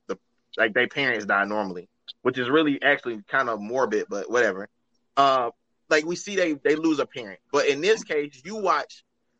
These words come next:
you watch Rocky be responsible for the reason that Apollo Creed dies, because he doesn't wanna throw in the towel. And that becomes a part of his arc later on for the rest of the movies, is that he's fighting his own demons,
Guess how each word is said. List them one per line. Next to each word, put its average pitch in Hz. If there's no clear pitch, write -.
you 185
watch 214
Rocky 170
be 147
responsible 135
for 135
the 127
reason 135
that 117
Apollo 123
Creed 117
dies, 104
because 107
he 117
doesn't 117
wanna 110
throw 107
in 98
the 95
towel. 92
And 123
that 151
becomes 156
a 135
part 139
of 127
his 120
arc 147
later 127
on 147
for 120
the 110
rest 127
of 113
the 104
movies, 107
is 110
that 127
he's 135
fighting 139
his 127
own 117
demons, 107